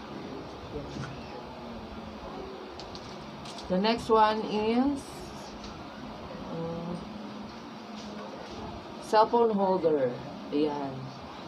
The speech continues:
Kung malayo naman sa inyo yung cellphone, pwede nyo siyang gamitin. Then, pwede nyo siya ilapit kapag nakalagay na yung ano.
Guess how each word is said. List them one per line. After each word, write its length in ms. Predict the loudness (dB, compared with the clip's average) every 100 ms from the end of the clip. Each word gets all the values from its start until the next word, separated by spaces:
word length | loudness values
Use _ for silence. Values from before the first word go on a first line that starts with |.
| 2
Kung 160 | 8 10
malayo 320 | 12 12 10
naman 160 | 10 8
sa 80 |
inyo 200 | 8 8 8
yung 180 | 6 4 2
cellphone, 560 | 4 8 8 8 6 6
pwede 240 | 4 4 4
nyo 80 | 4
siyang 320 | 2 4 6
gamitin. 640 | 6 4 2 4 4 4
Then, 160 | 4 4 2
pwede 240 | 4 4
nyo 80 | 4
siya 240 | 4 4
ilapit 560 | 8 8 8 4 2 0 -2
kapag 320 | 0 0 0
nakalagay 480 | 0 2 4 4 4
na 160 | 2
yung 80 | 0
ano. 320 | 0 0 -2